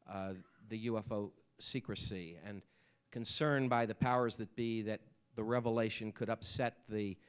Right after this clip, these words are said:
natu-, the order, the social order and the power structure of the world.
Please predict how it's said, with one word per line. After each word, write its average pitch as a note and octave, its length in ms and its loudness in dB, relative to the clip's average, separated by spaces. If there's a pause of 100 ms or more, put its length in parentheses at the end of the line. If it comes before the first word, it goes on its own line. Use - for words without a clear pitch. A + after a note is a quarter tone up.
(300)
natu-, A2+ 400 -4
the G#2+ 140 -6
order, B2+ 420 4
the G2+ 80 -6
social C#3+ 440 2
order G2 420 -6 (400)
and G#2+ 160 -4
the G#2+ 60 -6
power B2+ 340 2
structure G#2 640 -4
of G2 80 -8
the A#2 80 -4
world. A2 400 0